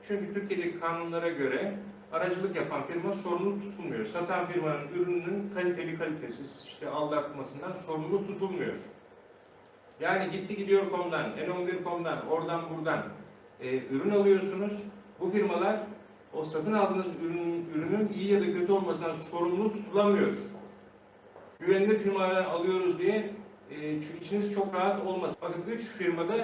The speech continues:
yasaklandı, canlarına okundu, onlarla da uğraşılıyor. Bu, e, fason ürünleri almayınız arkadaşlar.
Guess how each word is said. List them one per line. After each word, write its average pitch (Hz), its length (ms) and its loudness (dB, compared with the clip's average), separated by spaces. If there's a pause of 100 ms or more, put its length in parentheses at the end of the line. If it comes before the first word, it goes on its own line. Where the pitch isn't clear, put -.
(180)
yasaklandı, 165 640 -2 (320)
canlarına 185 520 2
okundu, 170 460 0 (300)
onlarla 151 280 0
da 208 60 4
uğraşılıyor. 180 580 4 (800)
Bu, 220 340 4 (100)
e, 160 320 -2
fason 185 420 0 (200)
ürünleri 170 500 2
almayınız 175 480 2
arkadaşlar. 107 640 -6